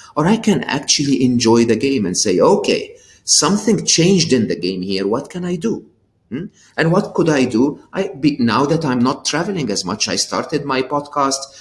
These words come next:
It's, you know, it really helped thousands and thousands of people, many more that I could, I could have reached in public speaking. I, you know, I, it's in the top ten percent worldwide. I'm enjoying massively enjoyable conversations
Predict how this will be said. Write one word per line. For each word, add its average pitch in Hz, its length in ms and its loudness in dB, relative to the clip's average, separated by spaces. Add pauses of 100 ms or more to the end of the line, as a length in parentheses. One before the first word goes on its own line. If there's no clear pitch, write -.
(120)
It's, - 300 0
you 120 80 4
know, 92 160 0
it - 260 -6
really 127 480 0
helped 104 320 -4
thousands 135 600 -2
and 131 180 -6
thousands 123 420 -2
of 107 160 -6
people, 117 340 -4 (260)
many 170 400 2
more 131 240 2
that 101 160 -4
I 92 180 -2
could, 95 300 -8
I - 80 -16
could 113 180 -4
have 101 160 -2
reached 107 340 -2
in 92 220 -2
public 85 380 -6
speaking. 160 520 -4 (320)
I, 120 320 2
you 117 140 4
know, 110 200 2
I, 113 260 0
it's 110 160 0
in 107 100 0
the 101 80 -2
top 135 300 -4
ten 123 200 0
percent 120 460 -2
worldwide. 110 560 -2
I'm 98 320 -6
enjoying 113 680 -2
massively 110 640 -4
enjoyable 101 420 -4
conversations 95 840 -8